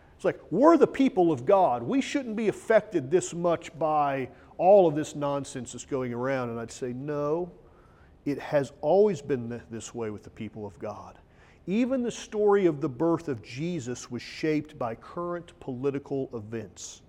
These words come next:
God's redemptive purpose has always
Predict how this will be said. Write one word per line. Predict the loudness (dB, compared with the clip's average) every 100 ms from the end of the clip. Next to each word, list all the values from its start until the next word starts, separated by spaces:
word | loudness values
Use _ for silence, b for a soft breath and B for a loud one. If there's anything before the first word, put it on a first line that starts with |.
| b b b b b -2
God's | 2 6 6 4
redemptive | 0 -2 0 0 0 -8 -6
purpose | 0 0 0 -6 -8
has | -8 0 0 0 2
always | 6 8 6 2 -2